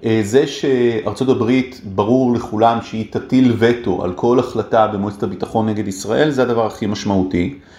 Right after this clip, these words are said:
כי החלטות כאלה יכולות להידרדר מהר מאוד לאיומים בסנקציות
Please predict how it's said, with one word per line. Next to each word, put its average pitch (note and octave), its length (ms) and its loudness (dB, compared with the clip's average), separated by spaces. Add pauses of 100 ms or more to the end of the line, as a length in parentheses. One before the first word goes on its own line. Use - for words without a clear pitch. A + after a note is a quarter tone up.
(340)
כי A#2 80 -2
החלטות B2 420 0
כאלה F3+ 140 2
יכולות C#3 340 0
להידרדר B2 560 2
מהר C3+ 320 -2
מאוד F3+ 360 0
לאיומים B2+ 540 0
בסנקציות C#3+ 920 -2